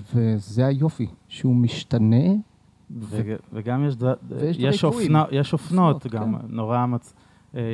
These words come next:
Speaker 2: יש אופ-, נורא אופנתי לצחוק על דברים מסוימים בזמן מסוים, או... כל דבר אקטואלי, אז הוא מיד מזמן אליו את הצחוקים ואת כל ה-, עכשיו בעידן האינטרנט, מיליון ממים וגיפים עם
Speaker 1: כן.
Speaker 2: איזה מישהו עושה איזה משהו אחד שהוא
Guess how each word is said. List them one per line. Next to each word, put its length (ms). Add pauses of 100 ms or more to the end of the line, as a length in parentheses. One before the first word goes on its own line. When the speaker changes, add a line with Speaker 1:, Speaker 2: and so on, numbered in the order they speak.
Speaker 2:
יש 160
אופ-, 200
נורא 300
אופנתי 380
לצחוק 400
על 60
דברים 280
מסוימים 520
בזמן 380
מסוים, 800
או... 180 (380)
כל 140
דבר 320
אקטואלי, 580
אז 120
הוא 100
מיד 240
מזמן 380
אליו 240
את 40
הצחוקים 580
ואת 200
כל 180
ה-, 140
עכשיו 320 (520)
בעידן 440
האינטרנט, 1000
מיליון 580
ממים 500
וגיפים 680
עם 100
Speaker 1:
כן. 160 (180)
Speaker 2:
איזה 220
מישהו 280
עושה 280
איזה 160
משהו 320
אחד 280
שהוא 300